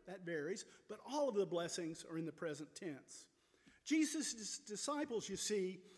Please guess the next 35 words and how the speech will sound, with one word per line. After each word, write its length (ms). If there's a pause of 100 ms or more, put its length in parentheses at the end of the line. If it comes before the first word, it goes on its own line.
(160)
have 240
already, 760 (180)
here 320
and 240
now, 380 (300)
on 260
this, 400 (400)
on 120
the 80
ground 460
in 140
front 240
of 100
Jesus, 560 (240)
have 240
entered 400 (220)
the 80
kingdom 480
of 120
heaven. 320 (2250)
In 160
their 200
very 320
faith 520
and 140
trust 500
that 180
they 240
have 280
in 160
Jesus, 560 (240)
they 180
have 220
become 460
members 640